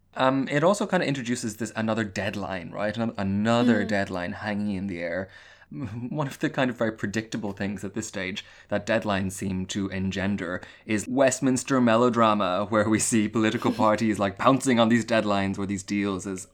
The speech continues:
Speaker 1: opportunity to build political capital and doing all these theatrics and performances in the House of Commons, but, like, never really coming up with actual solution, just, like, waiting for the next deadline.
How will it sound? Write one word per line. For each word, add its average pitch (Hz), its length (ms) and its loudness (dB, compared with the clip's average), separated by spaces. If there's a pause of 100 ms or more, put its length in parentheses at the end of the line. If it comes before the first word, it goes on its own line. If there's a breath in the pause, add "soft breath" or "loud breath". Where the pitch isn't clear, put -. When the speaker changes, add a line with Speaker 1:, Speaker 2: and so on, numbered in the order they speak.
(120)
Speaker 1:
opportunity 98 560 -4
to - 100 -12
build 101 380 -2
political 98 400 -6 (120)
capital 107 580 0 (380 loud breath)
and 98 360 0 (220)
doing 139 180 0
all 165 100 2
these 156 180 0
theatrics - 840 -2
and 104 160 0
performances 101 760 0
in 98 280 -2
the - 60 -10
House 98 220 -4
of 101 60 -14
Commons, 95 460 -2
but, - 200 -8
like, 98 240 -2 (360 loud breath)
never 123 280 2
really 185 220 4
coming 185 240 2
up 175 100 0
with 170 140 -2
actual 147 300 -2
solution, 143 420 0
just, 98 220 -6
like, 98 160 -2
waiting 104 260 -2
for 107 120 -6
the 101 60 -6
next 98 220 -6
deadline. 101 440 -4